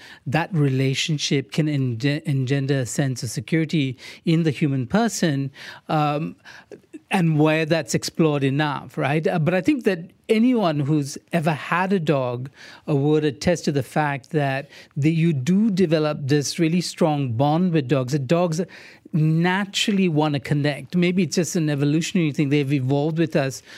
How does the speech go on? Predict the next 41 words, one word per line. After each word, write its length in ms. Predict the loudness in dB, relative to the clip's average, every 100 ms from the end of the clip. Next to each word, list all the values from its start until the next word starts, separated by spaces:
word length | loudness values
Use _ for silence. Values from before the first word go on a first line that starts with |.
| -10 -2
over 280 | 0 2 0
the 80 |
last 220 | 2 0 -2
couple 220 | -2 -2
of 100 | 0
thousand 400 | 0 0 0 2
years 560 | 2 2 0 -2 -4 -12 -20 -20 -6
to 120 | -4
connect 600 | 0 0 2 2 0 0
with 160 | -2 0
us 240 | -2 -2
in 100 | 0
a 80 | 0
way 320 | 2 2 2
that 220 | 0 0 0
we, 640 | 0 0 2 2 0 -2 -6 -2
we 280 | 2 4 4
want 360 | 2 2 2
as 140 | 0 0
much 240 | 0 0
as 140 | -2 2
they 220 | 2 2
want 420 | 0 -2 -4 -8 -18 -10 0
to 140 | 0
have 360 | 2 0 2 0
a 60 |
bond 360 | 2 2 2 0
and 300 | -2 -4 -4
to 60 | -2
maintain 540 | 0 -2 0 0 0
that, 160 | -2 0
whether 220 | 0 0
it's 180 | 0 -2
in, 160 | -2 -4 -16 -20 -6 -2
in 140 | 2
giving 300 | 2 2 2
care 320 | 2 2 2
or 160 | -2 -2
in 120 | -2
giving 240 | -2 -2 -4
protection. 520 | -8 -8 -8 -12